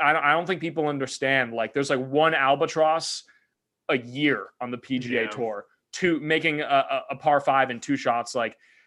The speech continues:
Speaker 1: that was sensational to see. And then, of course, in the playoff with Watson coming back down the stretch on the back nine,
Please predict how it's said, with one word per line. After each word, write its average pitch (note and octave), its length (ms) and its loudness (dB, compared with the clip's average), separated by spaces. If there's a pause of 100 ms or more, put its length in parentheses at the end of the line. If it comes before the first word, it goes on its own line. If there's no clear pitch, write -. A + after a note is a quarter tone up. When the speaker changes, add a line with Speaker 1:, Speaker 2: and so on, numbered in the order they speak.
(140)
Speaker 1:
that D3+ 320 4
was D3 160 -4
sensational D3 760 -2
to D3 60 -6
see. D3 280 -2
And C#3 160 -2
then, C#3 120 0
of B2 100 -8
course, D#3+ 320 2
in C#3 100 -10
the B2 80 -6
playoff D3+ 460 4
with B2+ 120 -2
Watson C3+ 580 -2 (300)
coming D#3 280 -4
back E3+ 300 4
down C#3+ 180 0
the C3 80 -8
stretch C3+ 260 0
on C3 60 -6
the B2 60 -6
back B2+ 340 0
nine, C3 520 0